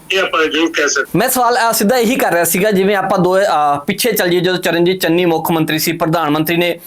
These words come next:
Speaker 2: ਉਦੋਂ ਫੇਰੀ ਲਾਉਣੀ ਸੀ ਪੰਜਾਬ ਦੀ, ਪਰ ਸਿਕਿਉਰਿਟੀ ਰੀਜ਼ਨ ਕਰਕੇ ਉਹਨਾਂ ਨੂੰ ਵਾਪਸ ਮੁੜਨਾ ਪਿਆ ਤੇ ਭਾਜਪਾ ਨੇ ਉਦੋਂ ਢੰਡੋਰਾ ਪਿੱਟਿਆ ਸੀਗਾ ਕਿ ਬਹੁਤ ਵੱਡੇ ਐਲਾਨ ਕਰਕੇ ਜਾਣੇ ਸੀ ਪ੍ਰਧਾਨ ਮੰਤਰੀ ਨੇ। ਤੇ ਅੱਜ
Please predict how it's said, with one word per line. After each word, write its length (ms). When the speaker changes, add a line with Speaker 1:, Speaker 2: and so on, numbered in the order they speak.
Speaker 2:
ਉਦੋਂ 260
ਫੇਰੀ 340
ਲਾਉਣੀ 260
ਸੀ 140
ਪੰਜਾਬ 480
ਦੀ, 80
ਪਰ 160
ਸਿਕਿਉਰਿਟੀ 580
ਰੀਜ਼ਨ 260
ਕਰਕੇ 280
ਉਹਨਾਂ 180
ਨੂੰ 100
ਵਾਪਸ 440
ਮੁੜਨਾ 340
ਪਿਆ 300
ਤੇ 100
ਭਾਜਪਾ 500
ਨੇ 80
ਉਦੋਂ 180
ਢੰਡੋਰਾ 420
ਪਿੱਟਿਆ 360
ਸੀਗਾ 460
ਕਿ 120
ਬਹੁਤ 400
ਵੱਡੇ 440
ਐਲਾਨ 280
ਕਰਕੇ 320
ਜਾਣੇ 260
ਸੀ 140
ਪ੍ਰਧਾਨ 460
ਮੰਤਰੀ 380
ਨੇ। 180
ਤੇ 60
ਅੱਜ 240